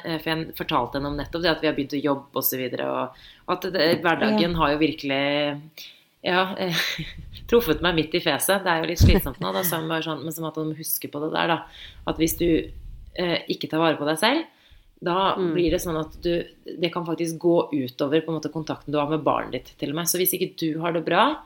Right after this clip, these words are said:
Speaker 1: og ikke tar vare på deg selv,
Speaker 2: Ja.
Speaker 1: da blir du, du blir også liksom på en måte, pekte hun på øynene sine, da. Du blir nest-, du blir fraværende i blikket ditt med barnet, på en måte. <laughs> Altså, du kan bli,
Speaker 2: Mm.
Speaker 1: ehm,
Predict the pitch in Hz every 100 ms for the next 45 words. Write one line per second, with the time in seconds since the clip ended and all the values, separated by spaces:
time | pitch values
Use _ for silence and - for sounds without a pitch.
0 | - - - 190 - 180 175 151 156 160
1 | 240 285 - 214 214 160 196 208 208 185
2 | 208 202 202 - - 180 196 185 180 170
3 | 165 160 156 - 175 156 - 151 147 147
4 | 147 151 - - - 160 - 135 - 160
5 | 143 127 131 147 175 160 160 175 185 190
6 | - 185 170 170 - 165 139 127 123 139
7 | 170 175 - 139 160 170 170 165 147 151
8 | 147 156 180 185 220 220 160 196 185 196
9 | 185 175 170 170 - - 175 151 143 -
10 | 185 175 170 175 170 175